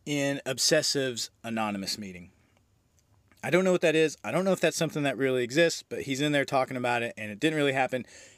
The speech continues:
And everyone's giving him a lot of support about, "Well, you didn't give in to your impulses, you're, and that's, you know, we're proud of you," and all that. So just like a Alcoholics or Drugs Anonymous, that kind of stuff, you know, it's a support group where he can talk about this stuff, and he has a lot of support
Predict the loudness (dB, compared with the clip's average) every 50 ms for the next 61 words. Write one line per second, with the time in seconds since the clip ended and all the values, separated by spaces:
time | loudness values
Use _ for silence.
0 | _ _ _ _ _ 0 2 4 4 4 4 4 4 2 4 4 4 4 4 2
1 | 0 0 0 0 0 0 -2 -2 -2 -2 0 2 2 4 2 2 0 0 -2 -2
2 | 0 2 2 2 2 0 0 0 2 2 2 2 0 0 2 2 2 2 0 0
3 | 0 0 0 2 2 2 2 2 2 0 -2 -2 -2 -2 0 2 2 2 2 2
4 | 2 2 2 0 0 0 2 2 0 0 0 0 0 0 -2 -4 -8 -14 -20 -20
5 | -20 -20 _ _ _ _ _ _ _ -4 -4 -2 -2 -4 -4 -6 -8 -10 -12 _
6 | _ _ _ _ _ -12 -8 -6 -4 -4 -4 -4 0 2 4 4 4 4 2 0
7 | 0 0 -2 0 0 0 0 0 -2 -2 -2 0 0 0 2 2 2 2 2 4
8 | 2 2 2 0 -2 0 0 0 0 -2 -2 -2 0 0 2 2 0 -2 -4 -6
9 | -4 -2 0 0 0 -2 -4 -6 -4 -4 -4 -4 -4 -4 -2 -2 -2 -2 -2 -4
10 | -6 -6 -6 -6 -6 -6 -6 -6 -6 -8 -8 -8 -6 -6 -8 -2 0 2 2 2
11 | 2 0 -2 -2 0 -2 -2 -2 -4 0 2 2 2 4 2 0 0 0 0 -2
12 | -2 0 0 0 0 -2 -2 -2 -2 -2 0 2 2 4 4 2 0 -4 -4 0
13 | 2 2 2 2 -2